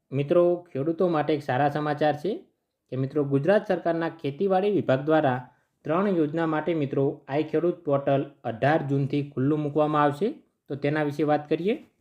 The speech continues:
તો મિત્રો, ત્રણ યોજના પૈકી સૌપ્રથમ મોબાઈલ સ્માર્ટફોનની યોજના,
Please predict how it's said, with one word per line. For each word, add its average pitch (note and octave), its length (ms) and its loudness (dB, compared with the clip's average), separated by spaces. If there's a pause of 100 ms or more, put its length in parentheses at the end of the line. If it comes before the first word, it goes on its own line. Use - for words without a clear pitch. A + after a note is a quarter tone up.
(880)
તો G3+ 80 2
મિત્રો, G3+ 280 4 (340)
ત્રણ F#3 200 2
યોજના F3+ 300 2
પૈકી F3 360 2
સૌપ્રથમ D#3+ 560 0 (180)
મોબાઈલ D3 460 2
સ્માર્ટફોનની D3+ 680 -4
યોજના, D#3+ 380 0